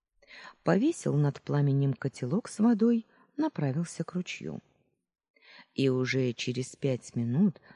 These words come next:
громко фыркая, с мокрыми волосами и несмытым до конца гримом, вернулся к костру.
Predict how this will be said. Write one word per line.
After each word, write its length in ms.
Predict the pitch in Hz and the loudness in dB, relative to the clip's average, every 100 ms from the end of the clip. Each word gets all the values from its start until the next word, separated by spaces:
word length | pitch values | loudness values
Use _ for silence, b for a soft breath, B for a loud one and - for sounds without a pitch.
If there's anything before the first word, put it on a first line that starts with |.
| B | B
громко 500 | 123 135 143 160 - | -4 0 0 0 -4
фыркая, 840 | 127 - - 226 - - 104 - - _ B B B | -14 -10 -4 -4 -4 -12 -10 -12 -16 _ B B B
с 220 | - - | -20 -2
мокрыми 580 | 143 175 208 - 139 131 | 2 4 2 0 -2 0
волосами 880 | 120 120 120 - - 262 226 107 113 _ b b _ | -2 -4 -6 -6 -2 0 0 -2 -10 _ b b _
и 80 | 156 | 2
несмытым 840 | 165 175 - 190 202 160 127 123 | 4 4 2 4 4 4 0 -2
до 100 | 110 | -2
конца 480 | 131 147 147 - 127 | -4 -4 -4 -6 -8
гримом, 520 | 110 123 185 254 285 B B B | -6 0 4 4 2 B B B
вернулся 640 | 214 294 202 135 127 - | 0 2 4 2 -2 -8
к 120 | - | -10
костру. 460 | - - - - - | -10 -12 -12 -14 -14